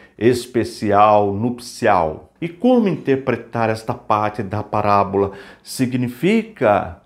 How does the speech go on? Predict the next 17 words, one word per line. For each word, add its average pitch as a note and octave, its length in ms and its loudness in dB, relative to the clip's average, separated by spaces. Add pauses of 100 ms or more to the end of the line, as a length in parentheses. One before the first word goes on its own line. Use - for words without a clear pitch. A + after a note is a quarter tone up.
que D3+ 120 -2
quando F#3 560 0
nós D#3 500 -2
temos C3+ 400 0
um B2 100 0
encontro B2+ 680 0
com G#2 240 -4
Cristo, C3 540 -4
um - 20 -2
encontro C3 880 0
verdadeiro, A2 840 0 (280)
nós C3+ 400 2
passamos D#3 720 -2
pelo D3 220 -2
processo D3+ 580 -2
da D#3+ 160 -2
conversão. F3+ 1000 -2